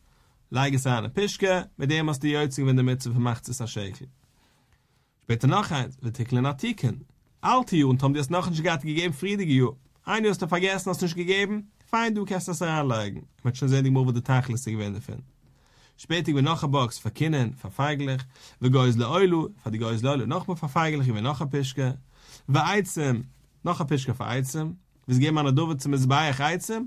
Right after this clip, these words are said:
לייג אן דעם געלט, מען קויפט מיט דעם עצם. אין לבנו, ווי עס געבן לבנו, ווי זאלסט דו אויפלייגן מזבח החיצון? פיין,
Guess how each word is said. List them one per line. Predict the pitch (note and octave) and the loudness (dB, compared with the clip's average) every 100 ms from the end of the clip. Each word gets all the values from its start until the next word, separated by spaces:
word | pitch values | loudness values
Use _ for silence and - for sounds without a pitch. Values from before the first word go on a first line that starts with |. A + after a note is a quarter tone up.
| - _ _ | -10 _ _
לייג | G#2+ A2 | -8 -4
אן | A#2 B2 | -2 0
דעם | C3 | 0
געלט, | F#3+ G3+ | 0 -2
מען | C#3 | -6
קויפט | A#2 B2+ A#2 | -4 -2 -2
מיט | B2+ | 0
דעם | B2+ | 0
עצם. | D3 D#3+ D#3+ D3 C3 - _ - - | 0 -2 -4 -4 -6 -8 _ -20 -8
אין | D#3 | -2
לבנו, | E3+ E3+ G#3+ G#3 G3 F#3 - _ _ _ - | 0 2 2 4 2 0 -8 _ _ _ -2
ווי | |
עס | C3 | 0
געבן | D3+ E3 | 2 2
לבנו, | E3 D#3 G3 G#3 E3 | 4 4 4 4 2
ווי | C3 - _ _ - | -2 -8 _ _ -4
זאלסט | C3 C#3 | 0 0
דו | E3+ | 2
אויפלייגן | E3+ E3 E3 | 0 2 0
מזבח | E3 D#3+ E3 E3 | 0 2 0 0
החיצון? | E3+ G#3+ G#3+ A3 G#3 G#3 - _ - | -2 -4 -2 0 0 0 -6 _ -6
פיין, | F3+ G3 | -2 -2